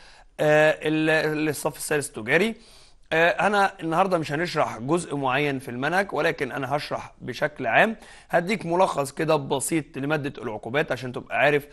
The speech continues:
سنة تالتة بتاعتك ماشية إزاي، وإيه العقوبات اللي موجودة أو مادة العقوبات بتتكلم في إيه بالظبط في الصف الثالث التجاري.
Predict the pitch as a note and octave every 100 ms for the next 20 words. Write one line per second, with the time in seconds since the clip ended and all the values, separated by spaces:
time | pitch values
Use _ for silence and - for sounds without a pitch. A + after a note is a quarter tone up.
0 | - - - C3+ C3 D3 C3+ A2 D3 C3
1 | A2+ B2+ C3 A#2+ G#2 C3+ D#3+ C3+ A#2+ D3
2 | D3+ D3 C#3 B2 A2 - C3 C#3 - B2+
3 | A#2+ A#2 A#2 D3 - B2+ B2 C#3+ C#3+ B2+
4 | G#2+ B2+ C3+ B2+ - C#3+ C#3+ B2 - C3+
5 | C3+ B2+ A#2+ D3 - - D3+ - - -
6 | - D3+ D3 A#2 - C#3 - - C#3 B2+
7 | - A#2+ D3+ A3+